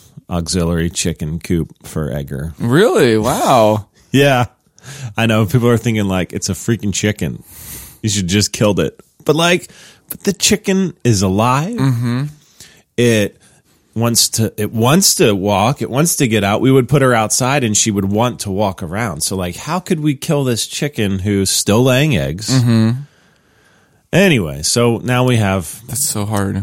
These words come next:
Speaker 2: Yeah.
Speaker 1: chicken coop out there, and I'm, I'm trying to, like, put it past me, like, a hundred fifty dollars.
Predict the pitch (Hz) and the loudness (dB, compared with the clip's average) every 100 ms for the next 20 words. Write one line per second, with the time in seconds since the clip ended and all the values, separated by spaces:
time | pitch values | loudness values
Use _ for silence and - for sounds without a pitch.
0 | 104 98 113 113 110 - 101 98 90 104 | -2 -2 -2 -2 -4 -2 0 0 0 0
1 | 101 - 110 123 127 - 117 98 139 135 | 0 0 0 0 0 -2 0 2 2 2
2 | 127 110 98 - 123 101 - 98 98 - | 2 0 -2 -4 -2 -2 -2 -2 0 -2
3 | 85 78 76 - 98 107 95 87 80 67 | -2 -4 -6 -6 -4 -2 -2 -4 -4 -4
4 | 62 60 60 - - | -6 -8 -10 -12 -14